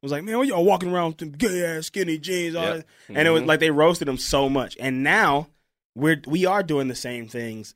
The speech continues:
Speaker 1: as the younger gen-, and so we're not, like, like, you know, Tekashi six nine and painting,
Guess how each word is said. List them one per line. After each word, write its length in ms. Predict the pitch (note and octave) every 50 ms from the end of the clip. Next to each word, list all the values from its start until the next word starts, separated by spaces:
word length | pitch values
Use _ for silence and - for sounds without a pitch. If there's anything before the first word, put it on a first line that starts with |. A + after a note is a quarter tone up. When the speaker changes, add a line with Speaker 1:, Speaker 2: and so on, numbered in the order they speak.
| _ _
Speaker 1:
as 180 | - A#2+ A#2+ A#2+
the 60 | G#2+ A2+
younger 240 | A#2 A#2+ A#2 A#2
gen-, 100 | A#2 A#2
and 120 | G2+ B2+ B2+
so 100 | - D#3
we're 120 | C#3+ D3 C#3+
not, 180 | C3+ B2 A2 G#2
like, 240 | A2 G2+ F2+ - _ _ _ _ _ _ _ _ _ _ _ _ _
like, 300 | G#2+ G#2+ A2 A2+ F#2+ - _
you 120 | A2+ C3+
know, 160 | B2+ G#2 D#2 - - - _ _ _ _ _ _ _ -
Tekashi 400 | - A#2+ - C#3+ A#2+ A#2 - A#2
six 200 | - - A#2 -
nine 280 | - G2+ G2+ A2 A#2 G2+
and 280 | F#2 F#2 G2 G2+ - _
painting, 320 | - C3 A#2 G#2 G2+ F#2+